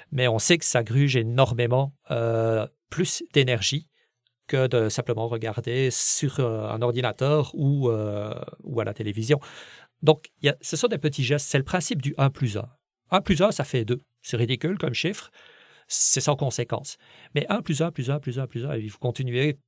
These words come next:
comme ça longtemps, mais fatalement, à un moment donné, ça va avoir un impact. Il est clair que les grosses sociétés, euh, industrielles, hyperconsommatrices doivent veiller aussi à diminuer,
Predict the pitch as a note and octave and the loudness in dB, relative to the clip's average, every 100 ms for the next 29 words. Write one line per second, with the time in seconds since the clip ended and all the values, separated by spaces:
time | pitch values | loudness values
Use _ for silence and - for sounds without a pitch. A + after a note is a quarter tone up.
0 | _ _ A#2 - A2+ A#2+ G#2+ G#3+ A3 C#3+ | _ _ -6 -4 -6 -6 -6 -8 -8 -6
1 | G3+ G#3+ D#3+ B3 C#3 B2+ B2+ A#2 F3 E3 | -2 0 0 0 -2 0 0 0 -2 -2
2 | B2+ B2 A#2 C3+ B2+ B2 B2 - C#3+ - | 2 2 2 2 0 0 -2 -2 -4 -4
3 | - - - - _ _ C#3 - - G3 | -10 -16 -20 -20 _ _ 0 2 4 8
4 | G3+ E3+ - A#2+ A2 A#2 D#3+ - C#3+ - | 8 8 2 0 0 2 2 2 2 0
5 | B2+ - E3 E3+ F3 - - A#2+ A#2 C3+ | -2 0 0 2 0 -4 -8 -6 -2 -2
6 | D#3 - D#3 C3+ C3+ C#3 F#3 - D#3+ - | -2 -4 -2 0 0 -2 -4 -4 -2 0
7 | C3+ A#2 - - C#3 A#2+ G#2+ E3+ D#3 E3+ | 0 0 -2 -4 2 2 2 2 4 4
8 | C3 - D#3 D#3+ C3+ C#3+ E3 B2+ F#3 F3 | 2 -2 -4 -2 2 2 2 0 -4 0
9 | D#3 C3 B2+ D3 | 2 4 4 2